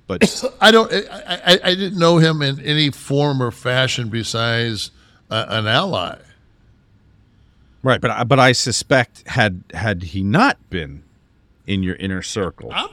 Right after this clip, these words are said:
Speaker 2: pretty
Speaker 1: would
Speaker 2: fucking
Speaker 1: not have
Speaker 2: la-,
Speaker 1: tolerated that
Speaker 2: I'm pretty
Speaker 1: shit.
Speaker 2: laid back, man. I'm, I mean, when it comes down to it, sooner or later you, you get out there with somebody, and if, if, if he can't beat your fucking ass, he really needs to watch out what the fuck he does.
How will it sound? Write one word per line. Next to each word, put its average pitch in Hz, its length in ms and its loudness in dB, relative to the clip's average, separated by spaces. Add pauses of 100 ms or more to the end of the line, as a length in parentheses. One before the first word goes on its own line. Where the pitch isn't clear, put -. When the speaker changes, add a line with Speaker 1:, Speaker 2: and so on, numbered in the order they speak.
Speaker 2:
pretty 294 240 2
Speaker 1:
would 113 140 0
Speaker 2:
fucking 185 160 4
Speaker 1:
not 214 220 6
have 170 100 2
Speaker 2:
la-, - 60 -4
Speaker 1:
tolerated 143 640 0
that 165 80 2
Speaker 2:
I'm 254 100 0
pretty 285 360 0
Speaker 1:
shit. 196 80 -2
Speaker 2:
laid 185 280 4
back, 147 360 0
man. 113 440 -6
I'm, 143 260 -10
I 98 100 -8
mean, 127 420 -6 (420)
when 175 140 -2
it 196 80 -6
comes 220 280 -2
down 196 340 0
to 139 240 -2
it, 127 120 -6 (1300)
sooner 254 400 -2
or 214 60 2
later 175 360 4
you, 127 120 2
you 113 260 -4
get 123 160 -2
out 165 220 0
there 175 120 -2
with 120 140 -6
somebody, 117 500 -4
and 110 120 -4
if, 104 180 -8
if, 104 400 -12
if 92 140 -12
he 160 140 -2
can't - 360 -6
beat 147 320 -4
your 131 120 -2
fucking 110 420 -6
ass, 139 580 -4 (760)
he 170 180 -6
really 262 300 -4
needs 220 260 -8
to 147 80 -6
watch 143 340 -2
out 131 140 -2
what 123 140 -6
the 107 80 -8
fuck 131 240 -4
he 113 180 -6
does. 123 640 -4